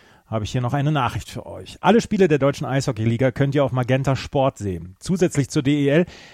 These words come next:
könnt ihr auch Topspiele der deutschen Eishockey-Nationalmannschaft sehen. Weitere Sportinhalte wie Fußball und Basketball gibt es selbstverständlich auch. Wann immer ihr wollt,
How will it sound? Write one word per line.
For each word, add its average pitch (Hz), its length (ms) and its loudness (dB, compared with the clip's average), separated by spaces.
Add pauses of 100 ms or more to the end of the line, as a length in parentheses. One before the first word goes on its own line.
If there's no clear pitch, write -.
(140)
könnt 151 220 0
ihr 165 160 4
auch - 80 -4
Topspiele 160 480 0
der 143 100 2
deutschen 147 320 0
Eishockey-Nationalmannschaft 147 1300 -2
sehen. 98 320 -8 (140)
Weitere 135 340 2
Sportinhalte 160 680 4
wie 113 120 -2
Fußball 165 360 2
und 123 120 -2
Basketball 139 500 2 (400)
gibt - 160 -6
es 113 80 -8
selbstverständlich 120 760 -2
auch. 92 280 -10 (460)
Wann 139 120 0
immer 214 200 2
ihr 180 120 6
wollt, 185 300 6